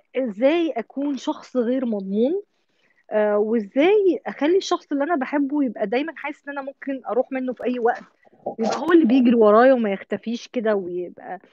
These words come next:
تقلان عليا لأن هو حاسس إن أنا شخص مضمون. موضوع كون إن أنت تبقى شخص اللي معاك ده بيشعر إن أنت مضمون، بيفقدك جزء كبير جدًا، جدًا من، من أهميتك بالنسبة له، أو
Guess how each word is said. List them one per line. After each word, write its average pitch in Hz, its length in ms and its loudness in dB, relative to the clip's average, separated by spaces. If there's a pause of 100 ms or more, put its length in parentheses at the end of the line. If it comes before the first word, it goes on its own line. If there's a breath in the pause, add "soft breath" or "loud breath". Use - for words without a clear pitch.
(300 soft breath)
تقلان 240 340 2
عليا 233 260 0
لأن 233 180 -4
هو 240 140 -6
حاسس 254 420 -10
إن 202 120 -10
أنا 226 120 -6
شخص - 300 -10
مضمون. 180 440 -4 (460 loud breath)
موضوع 247 420 2 (240)
كون 320 200 4
إن 285 140 0
أنت 269 160 -4
تبقى 214 320 -6
شخص - 420 -6 (220)
اللي 196 520 0
معاك 196 360 2
ده 202 140 2
بيشعر 214 500 -2
إن 202 100 -4
أنت 247 140 0
مضمون، 233 440 0
بيفقدك 277 680 0 (380 soft breath)
جزء 269 280 2
كبير 240 360 2
جدًا، 240 380 2
جدًا 233 400 0
من، 247 380 2 (320)
من 208 260 0
أهميتك 226 500 2
بالنسبة 202 480 0
له، 254 140 -2 (460 loud breath)
أو 226 120 6